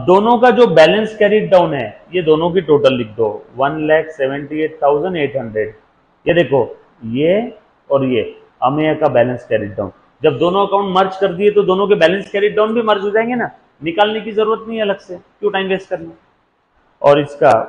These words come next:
फिफ्टी थाउजेंड और थर्टी फ़ोर, एटी फ़ोर थाउजेंड फ़ाइव हंड्रेड to balance carried down,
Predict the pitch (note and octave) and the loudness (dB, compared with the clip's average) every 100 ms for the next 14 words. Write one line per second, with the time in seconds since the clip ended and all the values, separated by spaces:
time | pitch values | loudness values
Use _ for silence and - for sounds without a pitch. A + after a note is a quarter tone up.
0 | - - D3 - F3+ F3+ D#3+ D3+ C#3+ E3 | -10 -10 -10 -8 -6 -2 2 2 0 -2
1 | E3+ E3+ C#3 C#3+ C#3 D#3 F#3 A3+ - _ | -2 -2 -4 -4 -2 2 2 0 -12 _
2 | _ _ _ _ _ _ _ _ _ _ | _ _ _ _ _ _ _ _ _ _
3 | _ _ _ _ _ _ _ _ _ _ | _ _ _ _ _ _ _ _ _ _
4 | _ B4+ A#4+ A#4 A4+ A#4 A#4 E5+ _ _ | _ _ _ -20 _ -20 _ _ _ _
5 | _ _ E5 _ _ _ _ _ _ _ | _ _ _ _ _ _ _ _ _ _
6 | _ _ _ _ - B2+ B2+ - D#3 D#3 | _ _ _ _ -6 -2 -2 -4 -8 -4
7 | C#3+ C#3+ C#3+ D3 C#3+ C#3+ F3 A3 D#4 - | 2 2 2 2 4 4 0 -4 -8 -16
8 | _ _ _ _ _ - A#2 A#2+ A2 G2+ | _ _ _ _ _ 0 0 0 -2 -6
9 | G2+ G2 - _ _ _ _ _ _ _ | -8 -10 -18 _ _ _ _ _ _ _
10 | _ - C3 B2 A2 _ _ _ - A2 | _ -4 -2 -2 -6 _ _ _ -18 -10
11 | G#2+ A#2 A#2 C3 D#3 - _ _ - G#2+ | 2 4 4 0 -4 -12 _ _ -2 0
12 | G2+ G#2 G2 G#2 | 0 -4 -8 -12